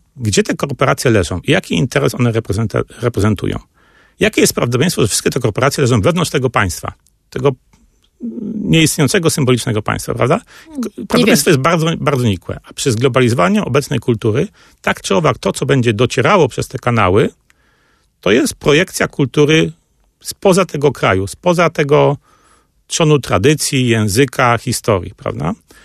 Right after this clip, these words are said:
Speaker 1: Więc w bardzo krótkim czasie to, co było zamkniętą pod tym kloszem totalitarnym, y, homogeniczną kulturą polityczną, tradycji, języka,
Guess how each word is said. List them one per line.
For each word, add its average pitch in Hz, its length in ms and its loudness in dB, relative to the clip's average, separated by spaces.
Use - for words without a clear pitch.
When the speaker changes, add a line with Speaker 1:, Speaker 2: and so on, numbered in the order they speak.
Speaker 1:
Więc 139 300 0
w 117 60 -4
bardzo - 360 0
krótkim 131 340 -2
czasie 131 560 0
to, 180 120 -4
co 160 160 -4
było 147 320 4
zamkniętą 123 800 0
pod - 160 -4
tym 247 140 2
kloszem 165 380 0
totalitarnym, 104 800 -2
y, 147 280 -4
homogeniczną 160 1040 2
kulturą 117 600 2
polityczną, 123 920 2
tradycji, 123 600 0
języka, 117 640 0